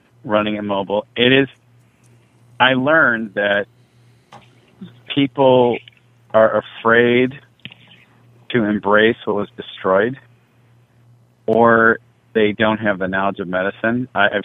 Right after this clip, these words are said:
spoken in front of medical groups and I've had people, like, cry, which I find amazing 'cause most people just get scared. I speak mostly to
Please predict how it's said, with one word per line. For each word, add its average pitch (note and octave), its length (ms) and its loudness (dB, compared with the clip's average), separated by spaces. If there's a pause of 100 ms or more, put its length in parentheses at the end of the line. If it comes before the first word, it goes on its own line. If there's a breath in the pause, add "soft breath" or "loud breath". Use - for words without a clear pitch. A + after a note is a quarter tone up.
spoken C3+ 220 -2
in B2 40 -10
front G#2 160 -2
of F2+ 40 -8
medical G#2 340 -2
groups - 260 -8
and - 80 -6 (120)
I've F#2+ 120 0
had - 60 -20
people, G2+ 320 -8
like, E2+ 140 -2 (260)
cry, F#2+ 340 4 (720)
which B2 180 2
I A#2 140 2 (100)
find A#2+ 420 0 (460)
amazing A#2+ 600 -4
'cause A2 140 -6 (100)
most A2 300 -2
people A2 400 0 (760)
just - 220 -8
get G#2 140 0 (160)
scared. A2 420 2 (300)
I G#2+ 100 2 (160)
speak A#2 220 0 (160)
mostly A2 360 0
to F2 140 -6